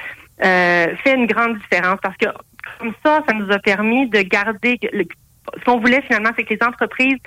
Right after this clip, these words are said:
gardent le lien avec leurs travailleurs pour être capables de rebondir plus rapidement, euh, à la fin de la covid. Puis, ben, ça a donné des résultats. Donc oui, ça a coûté cher, mais ça a donné des résultats et ça fait en sorte que nos entreprises rebondissent beaucoup plus vite que dans d'autres pays. Euh,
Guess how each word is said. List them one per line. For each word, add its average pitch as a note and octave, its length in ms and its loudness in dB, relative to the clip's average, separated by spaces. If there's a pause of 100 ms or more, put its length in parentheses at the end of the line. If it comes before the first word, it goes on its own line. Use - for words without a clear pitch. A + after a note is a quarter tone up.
(300)
gardent A#3 340 0
le G3+ 140 4
lien G3 380 2
avec F#3 240 -4
leurs F#3 140 -4
travailleurs F#3+ 680 0
pour G#3 140 0
être G3 100 -2
capables A#3 320 -2
de A3+ 60 2
rebondir G3+ 640 0
plus C4+ 300 2
rapidement, G3 540 0 (500)
euh, E3 300 4
à F3+ 100 2
la F3+ 120 2
fin G#3+ 160 0
de G#3+ 60 -2
la G#3 100 2
covid. G3+ 460 0
Puis, A3+ 300 0
ben, F#3+ 220 2
ça G3 80 0
a G3 200 2
donné G#3+ 260 2
des C4 100 2
résultats. A3+ 540 0
Donc G3+ 200 0
oui, C#4 140 2
ça C4+ 60 4
a B3 40 -2
coûté - 300 -2
cher, B3+ 100 2
mais A3+ 160 -4
ça G#3 60 0
a F#3+ 100 -2
donné G#3 220 2
des A#3 120 2
résultats G3+ 480 0 (340)
et G3+ 100 -6
ça G3+ 100 2
fait A3 120 0
en G3 120 2
sorte B3 160 -2
que A#3 80 2
nos G#3 200 2
entreprises G#3 600 0
rebondissent G3+ 540 0
beaucoup A3+ 240 -4
plus A#3+ 160 2
vite A#3 260 2
que A#3+ 60 2
dans F#3+ 200 2
d'autres F#3+ 360 0
pays. F3+ 540 0 (580)
Euh, G3 380 4